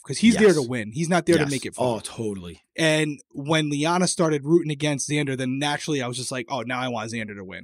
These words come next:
Speaker 2: A hundred percent.
Speaker 1: <laughs> I was like,
Speaker 2: Hundred percent.
Speaker 1: "Now I want Xander to win." But I did go into it like, "Let Deshawn win this 'cause he's thinking ahead. He's, he's thinking big, and he could do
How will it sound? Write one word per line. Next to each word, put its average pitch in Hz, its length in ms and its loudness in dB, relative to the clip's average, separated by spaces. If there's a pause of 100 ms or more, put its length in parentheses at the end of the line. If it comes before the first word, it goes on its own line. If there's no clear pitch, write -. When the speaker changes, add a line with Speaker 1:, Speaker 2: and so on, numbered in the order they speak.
Speaker 2:
A 135 80 4
hundred 131 220 4
percent. 220 260 2 (120)
Speaker 1:
<laughs> - 140 -10
I 185 80 4
was 190 140 6
like, 180 100 4
Speaker 2:
Hundred 170 40 0
percent. - 20 -
Speaker 1:
"Now 190 160 4
I 190 80 8
want 180 220 6
Xander 165 260 4
to 151 80 4
win." 147 180 2
But 165 140 2
I 165 80 6
did 170 320 4
go 180 200 8
into 190 220 4
it 151 80 2
like, 139 300 -2 (560)
"Let 151 160 -6
Deshawn 208 400 2
win 156 100 2
this - 100 -6
'cause - 140 -12
he's 240 300 0
thinking 214 280 0
ahead. 120 320 -4
He's, 160 200 -2
he's 196 240 0
thinking 240 300 0
big, 156 380 2 (440)
and 147 200 -2
he 214 220 4
could 180 200 2
do 185 260 6